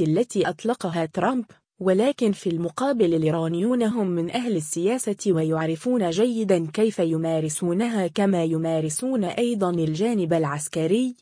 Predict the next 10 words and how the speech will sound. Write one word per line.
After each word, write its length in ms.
وقد 300
تمكنوا 640
من 180
إفشال 560
كل 280
المخططات 1040
السياسية 840
والعسكرية، 1080
وفق 360
قوله. 560